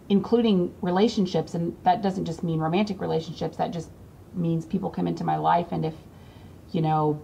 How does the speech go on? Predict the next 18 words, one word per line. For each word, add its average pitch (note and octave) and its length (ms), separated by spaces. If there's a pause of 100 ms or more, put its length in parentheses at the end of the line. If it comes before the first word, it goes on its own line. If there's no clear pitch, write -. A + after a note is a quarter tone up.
there's, D#3+ 340
if F3 200
we D#3+ 80
come E3 200
across, D#3+ 360
a, D#3 60 (380)
you D#3 120
know, D3+ 160
some E3+ 240
kind E3 220
of D#3 80
crossroads D#3 800 (120)
and, D#3 500 (420)
um, D#3 440 (100)
and F3+ 180
I F3 200
feel F3+ 380
like D#3 400